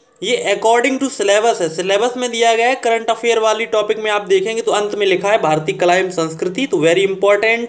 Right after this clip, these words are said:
question यहाँ पे मैं डिस्कस करूँगा। तो चलिए देखिए, पहला क्वेश्चन है, मधुबनी पेंटिंग, मधुबनी पेंटिंग किस राज्य से संबंधित है? तो देखिए, ये एक चित्रकला का एक प्रकार होता है।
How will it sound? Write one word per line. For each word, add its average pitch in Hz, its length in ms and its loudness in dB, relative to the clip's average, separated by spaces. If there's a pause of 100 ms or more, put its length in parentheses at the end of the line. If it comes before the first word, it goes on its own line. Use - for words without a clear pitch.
(140)
question 196 360 -2
यहाँ 175 180 0
पे 185 100 -2
मैं 185 140 -2
डिस्कस 175 320 0
करूँगा। 196 340 2
तो 220 100 -6
चलिए 196 300 4
देखिए, 202 320 0 (500)
पहला 202 240 2
क्वेश्चन 233 380 -4
है, 247 280 -8 (360)
मधुबनी 226 560 -2
पेंटिंग, 208 640 -2 (560)
मधुबनी 185 440 0
पेंटिंग 233 480 -2
किस 233 180 -2
राज्य 202 260 0
से 233 160 -8
संबंधित 185 600 -6
है? 139 260 -14 (300)
तो 165 60 -6
देखिए, 185 360 0
ये 208 220 2
एक 208 120 2 (420)
चित्रकला 208 460 2
का 214 180 -2
एक 202 220 0
प्रकार 196 360 0
होता 202 280 0
है। 240 260 -4